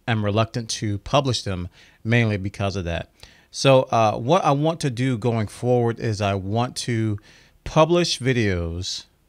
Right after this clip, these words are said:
without music if I can help it. And if I do have some music backgrounds, I'm gonna be very, very careful on the selection, because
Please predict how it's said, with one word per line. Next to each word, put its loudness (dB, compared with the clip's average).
without 2
music 2
if -4
I 2
can -6
help -2
it. -8
And 0
if 0
I 2
do 0
have 4
some -2
music -2
backgrounds, -2
I'm -4
gonna -2
be -2
very, 2
very 2
careful -4
on -2
the -4
selection, -4
because 4